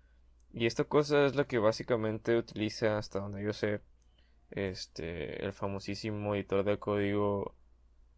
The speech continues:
eh, Code de Microsoft. Visual Studio Code, es ese. Ajá.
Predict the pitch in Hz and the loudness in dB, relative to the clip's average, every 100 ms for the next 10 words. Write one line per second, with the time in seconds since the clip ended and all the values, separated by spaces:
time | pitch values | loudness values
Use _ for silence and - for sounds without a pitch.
0 | _ - 92 95 95 92 90 73 69 69 | _ -6 -2 -2 -4 -6 -4 -4 -4 -6
1 | 58 50 - - - - - - - - | -8 -8 -10 -10 -14 -18 -20 -20 -20 -20
2 | _ _ _ - 117 98 113 127 - - | _ _ _ -4 4 6 6 0 -8 -20
3 | - - - - 92 90 95 98 98 101 | -20 -20 -20 -10 -8 -8 -6 -6 -6 -8
4 | 101 98 98 - - _ - - - - | -6 -6 -6 -10 -20 _ -20 -20 -20 -20
5 | - - - - - - - - - - | -20 -20 -20 -20 -20 -20 -20 -20 -20 -20
6 | _ _ - _ _ - - - - - | _ _ -20 _ _ -20 -20 -20 -20 -20
7 | - - _ - - - _ - 104 110 | -20 -20 _ -20 -20 -20 _ -10 -4 -4
8 | 101 107 101 101 110 - - 101 101 - | -2 -2 0 -2 -2 -6 -14 -8 -8 -10
9 | _ - 120 107 | _ -16 -8 -6